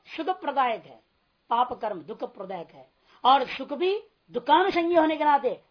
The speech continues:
वह भी दुख रूप होने के नाते पुण्य कर्म भी अंत तो दुख देने वाला ही हो गया। आज पुण्य पाप दोनों से रहित।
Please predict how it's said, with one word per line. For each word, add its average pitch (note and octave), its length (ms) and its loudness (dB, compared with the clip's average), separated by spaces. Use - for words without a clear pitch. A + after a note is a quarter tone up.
वह B3+ 140 6
भी G#3+ 100 -6
दुख G3+ 220 -12
रूप B3+ 200 -10
होने G#3+ 160 -12
के G#3 100 -16
नाते F3 640 -12
पुण्य C#4+ 240 -4
कर्म A#3 260 -6
भी G#3+ 100 -10
अंत G3+ 180 -12
तो F3+ 420 -14
दुख E3 180 -18
देने E3 300 -10
वाला D#3 180 -12
ही C#3+ 160 -18
हो C#3 140 -20
गया। C3 240 -20
आज G3 180 -6
पुण्य A#3 400 -10
पाप F3+ 380 -8
दोनों F#3+ 380 -12
से F3 120 -20
रहित। D3+ 180 -20